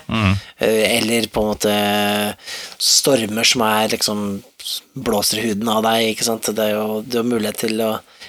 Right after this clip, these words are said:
Speaker 2: virkelig ampe opp værfaren. Så, um,
Speaker 1: Men, men kunne, altså sånn tilbake til, eh, vinteren da.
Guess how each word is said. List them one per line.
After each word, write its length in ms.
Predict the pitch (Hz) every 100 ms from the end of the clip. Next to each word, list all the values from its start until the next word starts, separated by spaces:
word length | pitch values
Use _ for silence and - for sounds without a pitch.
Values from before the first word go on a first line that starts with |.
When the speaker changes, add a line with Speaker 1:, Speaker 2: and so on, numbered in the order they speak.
| -
Speaker 2:
virkelig 440 | 127 104 - 110 110
ampe 420 | 127 101 104 _
opp 240 | 104 101 - - - _ -
værfaren. 840 | 120 101 98 - 110 101 107 180 - - - - - - -
Så, 220 | - 135 123 117 113
um, 280 | 113 107 - _ _ _ -
Speaker 1:
Men, 160 | 156 160
men 140 | 151
kunne, 320 | 143 156 135 135
altså 200 | 139 139
sånn 300 | 127 117 120
tilbake 260 | 117 107
til, 300 | - 117 110
eh, 880 | 113 113 - _ _ - 107 104 92 104
vinteren 560 | 104 95 82 - 135
da. 80 | 143